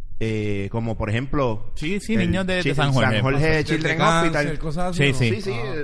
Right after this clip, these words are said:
Speaker 1: como
Speaker 3: ah,
Speaker 1: el
Speaker 3: pero eso
Speaker 1: hospital del niño aquí, porque
Speaker 3: eso es una buena
Speaker 1: obviamente
Speaker 3: iniciativa.
Speaker 1: yo, yo en-, obviamente la, las donaciones las cojo para ese hospital.
Speaker 2: Después íbamos a hablar de eso, yo iba a comentar de eso,
Speaker 1: Y
Speaker 2: para, para hacer algo en vivo nosotros.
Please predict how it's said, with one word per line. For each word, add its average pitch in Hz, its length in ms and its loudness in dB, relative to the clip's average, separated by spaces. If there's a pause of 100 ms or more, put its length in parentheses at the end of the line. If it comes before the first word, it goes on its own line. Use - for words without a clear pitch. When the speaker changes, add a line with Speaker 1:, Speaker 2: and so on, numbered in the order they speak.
Speaker 1:
como - 160 -2
Speaker 3:
ah, - 20 -4
Speaker 1:
el - 20 -2
Speaker 3:
pero 202 140 2
eso - 100 -4
Speaker 1:
hospital 247 220 -2
del 277 140 0
niño 262 240 -2
aquí, 123 280 -4
porque 151 160 -2
Speaker 3:
eso 165 100 2
es 208 60 2
una 208 40 2
buena 233 160 0
Speaker 1:
obviamente 190 220 -2
Speaker 3:
iniciativa. 143 360 -2
Speaker 1:
yo, 165 380 0
yo 160 200 -2
en-, 170 200 -2 (100)
obviamente 156 880 -4
la, 107 460 -4
las 98 120 -6
donaciones 131 500 -6
las 147 240 -6
cojo 202 280 -4
para 113 320 -2
ese 123 160 -2
hospital. 110 400 -4
Speaker 2:
Después 135 260 2
íbamos 170 240 2
a 175 60 4
hablar 156 200 2
de 147 80 0
eso, 139 160 -2
yo 120 100 0
iba 123 140 0
a 135 40 -2
comentar 139 320 0
de 123 80 0
eso, 123 200 -2
Speaker 1:
Y 101 320 0
Speaker 2:
para, 113 140 0
para 104 140 2
hacer 107 200 -6
algo 120 140 -2
en 127 120 0
vivo 117 200 0
nosotros. 101 320 -2